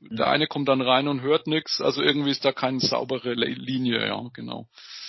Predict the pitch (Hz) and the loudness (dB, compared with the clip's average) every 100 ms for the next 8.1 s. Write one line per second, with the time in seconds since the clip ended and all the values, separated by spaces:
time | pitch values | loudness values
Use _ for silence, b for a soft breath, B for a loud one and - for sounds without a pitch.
0 | B B B B B B B _ _ - | B B B B B B B _ _ 2
1 | 147 127 117 117 - 147 156 - - 127 | 6 6 4 2 2 4 2 -2 2 6
2 | 127 123 123 117 180 190 180 156 160 151 | 6 8 6 4 0 4 4 4 2 2
3 | 151 156 147 143 151 - 196 - 180 175 | 4 2 0 0 -2 -4 -12 -2 -2 0
4 | 165 156 156 143 135 147 143 - 135 - | -2 2 2 2 0 -2 -2 -2 -4 -4
5 | 131 131 - 180 - 170 160 160 147 143 | -6 -2 -2 0 2 2 2 0 -2 -2
6 | 139 - - 135 135 135 131 135 - 143 | -4 -6 0 4 4 2 0 0 -2 0
7 | 151 139 131 131 131 - - - 120 120 | 4 4 6 4 4 0 -2 4 6 6
8 | 123 | 2